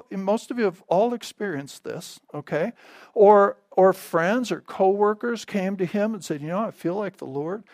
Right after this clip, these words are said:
is saying this over you." I suspect there were many forms of prophecies that Timothy had received, all of which directed his ministry and encouraged him and strengthening,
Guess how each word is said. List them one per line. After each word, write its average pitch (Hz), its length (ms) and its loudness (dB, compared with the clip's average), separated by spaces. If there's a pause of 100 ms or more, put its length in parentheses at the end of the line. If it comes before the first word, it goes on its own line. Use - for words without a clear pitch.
(280)
is 156 120 -2
saying 156 360 -4
this 156 260 -4
over 175 220 -4
you." 202 180 -2
I 202 220 2
suspect 175 560 -2
there 196 80 0
were 190 100 4
many 180 480 0
forms 165 500 -4
of 175 160 -4
prophecies 147 760 -2
that 175 220 0
Timothy 151 460 -4
had 156 220 0
received, 160 540 -4 (320)
all 240 420 4
of 185 200 4
which 139 560 -2
directed 156 1120 -2
his 147 260 -6
ministry 196 680 -4
and 156 180 -4
encouraged 254 640 -8
him 160 180 -8
and 180 120 -10
strengthening, 214 720 -8